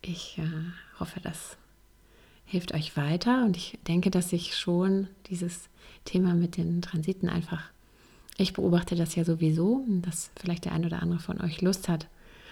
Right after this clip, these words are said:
auch ein bisschen mit reinzufühlen, ein bisschen mitzubeobachten. Ja, und auch, dass es hilft, irgendwie ein bisschen besser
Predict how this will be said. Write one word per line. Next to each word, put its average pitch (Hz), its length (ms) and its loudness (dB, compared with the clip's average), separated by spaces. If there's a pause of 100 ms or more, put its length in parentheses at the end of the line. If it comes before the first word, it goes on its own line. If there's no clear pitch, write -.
(180)
auch 202 380 4 (180)
ein 226 40 -2
bisschen 190 280 0
mit 214 240 0
reinzufühlen, 202 600 2
ein 185 40 4
bisschen 180 300 2
mitzubeobachten. 185 1000 -2 (640)
Ja, 233 100 2
und 202 160 2
auch, 190 200 0 (320)
dass 208 260 -4
es - 160 -2
hilft, 208 420 8
irgendwie 190 280 2
ein 180 60 4
bisschen 180 260 0
besser 185 380 0